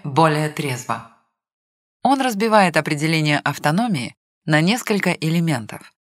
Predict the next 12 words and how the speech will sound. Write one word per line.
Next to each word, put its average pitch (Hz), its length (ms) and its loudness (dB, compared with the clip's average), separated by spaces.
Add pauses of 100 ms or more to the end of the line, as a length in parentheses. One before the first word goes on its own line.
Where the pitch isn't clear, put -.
(120)
и 208 80 -2
подкрепляет 170 640 0
повествование 185 840 -2 (320)
множеством 165 580 2
примеров. 185 540 -2 (460)
Автор 226 340 0
опрашивает 185 560 2
специалистов 165 680 -2
из - 200 -8
самых 165 380 0
различных 170 520 -2
сфер, 147 340 -4